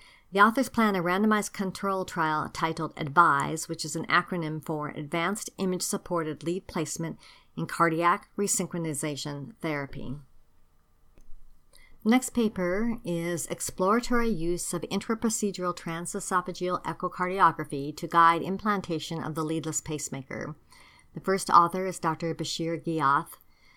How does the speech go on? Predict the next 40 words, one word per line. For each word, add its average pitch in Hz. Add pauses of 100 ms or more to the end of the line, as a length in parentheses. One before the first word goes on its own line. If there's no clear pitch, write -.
(220)
These 208
authors 175
explore 175
the 160
use 170
of -
transesophageal 175
echocardiography 156
to 175
guide 160
placement 175
of 165
a 160
leadless 156
pacemaker. 139 (640)
The 170
authors 170
report 214
on 156
fifty-six -
patients 180
where 175
the 170
device 185
was 175
positioned 180
with 156
the 160
use 190
of -
T 196
E 185
E 151
to -
a 165
mid 180
R 160
V 160
septal 156
position. -